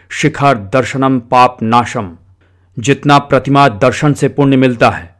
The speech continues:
उतना ही शिखर दर्शन से होता है। कलश मंगल व पूर्णता का प्रतीक है और ध्वजा आस्था की पुण्यदायी पताका। धर्मशास्त्र व्याख्याओं से जैन धर्मावलंबियों में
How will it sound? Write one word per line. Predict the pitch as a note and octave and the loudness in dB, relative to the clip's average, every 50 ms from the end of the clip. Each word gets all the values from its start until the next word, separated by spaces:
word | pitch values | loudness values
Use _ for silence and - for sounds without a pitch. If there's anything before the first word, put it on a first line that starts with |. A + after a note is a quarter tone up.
| _ | _
उतना | - C#3 - - - C3+ C3 | -4 -4 -2 0 0 0 2
ही | B2 C3 C#3 | 2 0 0
शिखर | - - - C#3+ - - C#3 C3 | -2 -2 -6 -6 -4 -4 -4 -4
दर्शन | G#2+ G2 B2+ B2+ A2 - D3 D3+ | -2 -2 -2 -2 -2 0 0 -2
से | C#3+ C#3+ D3+ | 0 2 0
होता | C#3+ A#2 B2+ C3 A#2+ C3 A2+ | 0 2 0 0 0 0 -2
है। | G2 - - - _ _ _ _ - | -2 -4 -10 -20 _ _ _ _ 0
कलश | C#3+ C#3 C#3 D3+ D3+ D3+ - - | 2 4 4 4 2 0 -2 -4
मंगल | A#2+ A#2 B2+ C3+ C3+ D3 D3 C#3 | -2 0 2 2 4 4 4 4
व | C3+ C#3 | 4 2
पूर्णता | C3+ C3+ - C#3 C3+ C3 C3 C3 - D3+ D3+ | 2 0 -2 0 0 2 2 2 2 2 2
का | D3+ D3+ | 2 0
प्रतीक | C#3 - - - - C#3+ C3+ A2+ - | 0 2 0 0 2 2 0 0 -2
है | - G2+ F2+ D#2+ - _ _ _ _ _ | -8 -14 -14 -14 -18 _ _ _ _ _
और | B2 B2 A#2+ | 0 0 0
ध्वजा | G#2 G2 - - C#3 B2 C#3 C3 | 0 2 4 4 4 6 4 4
आस्था | C3 - - - B2+ B2+ B2+ A2+ - - - C3+ | 4 2 0 0 0 0 0 0 -4 -4 -2 -2
की | B2+ - - B2+ | -2 -2 -4 -6
पुण्यदायी | - - C3+ B2 A#2+ A#2 A2 G2+ A#2 A#2 A#2+ B2 | -4 -4 -2 0 0 0 0 2 2 2 2 0
पताका। | A#2+ - B2 - - B2 A#2 G#2 A2 G2 D#2+ - _ _ _ _ _ _ - | -2 -6 -6 -2 0 0 0 0 -2 -6 -8 -10 _ _ _ _ _ _ -10
धर्मशास्त्र | G#2+ A#2 C#3 C3+ D3+ D3+ D3+ - D3+ C#3 D3 D3 D3+ - C3 | -4 0 2 2 2 2 0 0 2 2 2 2 0 -4 -2
व्याख्याओं | B2 C3 C3 B2+ B2+ - C3 C3+ D3+ D#3 | 0 0 0 0 -2 -4 -2 0 0 0
से | D3+ - D3+ D3 C#3+ | 0 0 0 0 0
जैन | C3 A2+ G2+ C3 C3+ C#3+ D3+ D3+ C3 | 0 -2 -2 0 2 2 2 2 0
धर्मावलंबियों | G2+ F#2+ B2+ C3 C3+ C3 C3 C3+ C3 C3+ C3 C3 C3 C#3 D3+ C#3 | -2 -4 -4 0 2 2 4 4 4 2 2 2 2 2 2 2
में | A2+ F#2+ E2+ | 0 -2 -8